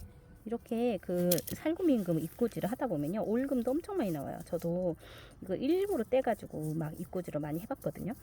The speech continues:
그렇게 그 초보 때는 가만히 있어도 되는데 그걸 일부러 뜯고 싶다? 그래갖고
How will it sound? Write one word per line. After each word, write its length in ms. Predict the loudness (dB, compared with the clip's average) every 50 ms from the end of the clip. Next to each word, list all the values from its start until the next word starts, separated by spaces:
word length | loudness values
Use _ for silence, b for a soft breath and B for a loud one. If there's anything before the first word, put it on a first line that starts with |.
| B B B B B B B B
그렇게 560 | -12 -8 -8 -8 -10 -10 -10 -4 2 2 2
그 140 | 4 4 2
초보 240 | 2 2 -2 -2 0
때는 720 | 4 4 4 6 4 2 2 2 2 2 2 2 0 0 -2 -4
가만히 480 | -6 -6 -4 -4 -4 -2 2 4 4
있어도 280 | 4 6 4 2 2 0
되는데 340 | -4 -2 -2 -2 -2 -4 -6
그걸 240 | -6 -4 -4 -2
일부러 380 | -2 0 -2 0 0 0 0 0
뜯고 280 | 0 -2 -2 -2 -2 -4
싶다? 320 | -4 -6 -6 -4 -4 -4
그래갖고 360 | -4 -2 -2 -2 -2 -2 -4